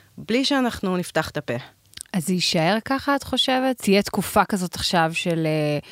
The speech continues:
Speaker 2: של מגן דוידים, ושל, אה, אה, כל מיני אלמנטים כאלה, אולי בעברית, על בגדים, ומהתנ״ך,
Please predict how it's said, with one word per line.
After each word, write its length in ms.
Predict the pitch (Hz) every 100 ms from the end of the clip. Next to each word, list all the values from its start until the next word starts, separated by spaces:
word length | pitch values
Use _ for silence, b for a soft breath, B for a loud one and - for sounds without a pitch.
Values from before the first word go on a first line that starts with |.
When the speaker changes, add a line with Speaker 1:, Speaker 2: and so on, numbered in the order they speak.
| B B B B
Speaker 2:
של 220 | - 170
מגן 400 | 160 160 180 170
דוידים, 1120 | 160 151 175 220 202 214 202 196 185 185 175
ושל, 440 | 165 160 - 156 156
אה, 460 | 156 151 151 -
אה, 440 | 156 151 147 147 151
כל 160 | - 175
מיני 340 | 180 175 165
אלמנטים 540 | 165 160 165 185 196
כאלה, 220 | 190 165 170
אולי 240 | 160 165
בעברית, 1300 | 165 190 196 151 165 151 160 190 220 214 202 190 180
על 120 | 175
בגדים, 1120 | 165 170 175 160 160 160 208 190 185 180 175 160
ומהתנ״ך, 1400 | 170 165 165 160 - 180 165 170 220 220 202 185 170 160